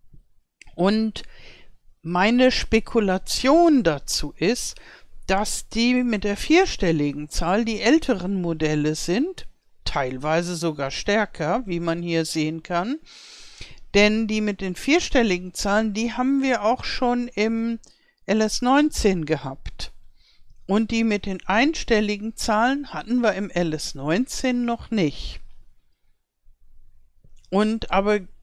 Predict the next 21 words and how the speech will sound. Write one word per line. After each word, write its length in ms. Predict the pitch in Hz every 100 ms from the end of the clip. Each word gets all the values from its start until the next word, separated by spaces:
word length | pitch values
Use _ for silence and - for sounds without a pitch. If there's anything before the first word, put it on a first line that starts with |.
| - - -
genaue 460 | 208 214 226 277 220
Infos, 840 | 254 311 - 240 247 - - -
wann 500 | 165 180 196 240 254
die 200 | 240 226
jeweils 520 | 220 214 208 208 - 185
rausgekommen 600 | 214 - 214 - 202 202
sind, 300 | 196 190 -
hab 220 | 185 -
ich 100 | -
hier 180 | 196 180
nicht 360 | 190 208 -
gefunden. 640 | 175 - 151 151 160 202 254 - - - - - - -
Ähm, 520 | 180 175 175 170 165 -
ihr 320 | 175 185 180 - _ _ - _ -
Traktorenfans 1500 | - 185 - - - 240 254 240 226 - 247 196 202 - -
wisst 300 | 208 - 190
da 100 | 185
bestimmt 420 | 185 - 170 -
mehr 300 | 175 175 156
als 320 | 151 156 -
ich. 360 | 127 123 -